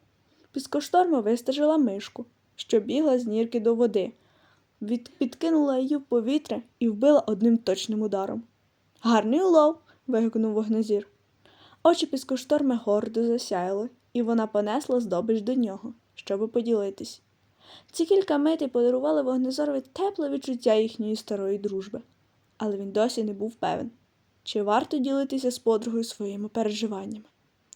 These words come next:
Що, як вона захоче повернутись до лісу? Коти встигли пройти заледве кілька кроків від обіду, як вогнезір вловив сильний запах собаки попереду і почув голоси двоногів.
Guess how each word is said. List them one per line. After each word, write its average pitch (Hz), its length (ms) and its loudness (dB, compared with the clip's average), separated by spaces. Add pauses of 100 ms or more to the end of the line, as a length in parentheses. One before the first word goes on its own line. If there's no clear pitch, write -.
(420)
Що, 392 460 4
як 247 140 0
вона 254 200 4
захоче 294 360 2
повернутись 302 520 2
до 302 140 0
лісу? 226 360 0 (880)
Коти 302 420 0 (120)
встигли 294 400 0
пройти 233 340 -2
заледве 294 480 4
кілька 311 320 0
кроків 226 420 0
від 202 180 -2
обіду, 226 420 -2 (340)
як 233 180 2
вогнезір 240 640 0 (300)
вловив 233 360 4
сильний 240 560 0
запах 196 360 -2
собаки 202 460 -2
попереду 220 560 -10 (760)
і 247 120 -6
почув 233 400 -4 (260)
голоси 214 380 0
двоногів. 220 480 -4